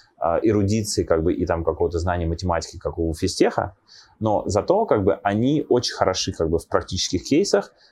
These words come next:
Они там единственные, кто на-, напишет фоллоуап к своему отчету и так далее. Мы какие-то другие сильные стороны у людей развиваем, потому что, условно говоря, им, ну, сложно будет сосоревноваться с мехматом, там, физтехом,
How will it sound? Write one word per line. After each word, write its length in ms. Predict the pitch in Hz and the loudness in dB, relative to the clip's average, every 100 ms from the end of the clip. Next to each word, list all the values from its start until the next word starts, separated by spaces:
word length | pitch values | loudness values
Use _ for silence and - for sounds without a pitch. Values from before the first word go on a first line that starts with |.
| _ | _
Они 360 | - 98 104 92 | -2 0 0 2
там 380 | 80 80 82 85 | 0 0 -2 0
единственные, 520 | 95 101 104 - 85 | 0 0 -2 -4 -6
кто 120 | 90 | -2
на-, 220 | 87 92 | 2 2
напишет 480 | 92 95 90 95 - | 2 2 0 -2 -2
фоллоуап 520 | - 92 95 135 - | 0 2 4 2 -2
к 200 | 101 - | -14 -14
своему 280 | - 120 113 | -4 -2 0
отчету 520 | 107 - 113 110 98 - - - | 0 0 2 2 0 -2 -20 -8
и 100 | - | -2
так 200 | 95 87 | 0 2
далее. 420 | 104 143 143 131 - - | 2 4 4 2 0 0
Мы 140 | 143 | 2
какие-то 320 | 143 117 107 95 | 4 2 0 2
другие 320 | 110 110 90 | 4 2 0
сильные 280 | - 82 78 | 0 -2 0
стороны 320 | 90 78 76 | 2 2 0
у 40 | |
людей 200 | 78 80 78 | 0 0 0
развиваем, 420 | 80 120 226 147 | 0 2 2 0
потому 220 | - 107 | 0 -2
что, 160 | - 80 | -2 -2
условно 260 | - 143 | 0 2
говоря, 220 | 98 92 - - | 2 2 0 -2
им, 280 | 113 107 - | 0 0 0
ну, 160 | 135 85 | 0 2
сложно 480 | 120 131 101 87 - | 2 2 0 -2 -6
будет 340 | 90 98 95 - - _ | -4 0 -2 -4 -20 _
сосоревноваться 760 | - 101 101 87 95 127 - 85 | -8 0 0 2 2 2 0 -4
с 280 | - 92 85 | -2 -2 0
мехматом, 460 | 85 110 107 85 | 0 0 0 -4
там, 120 | 82 82 | -8 -8
физтехом, 500 | - - 73 - | -6 -4 -6 -10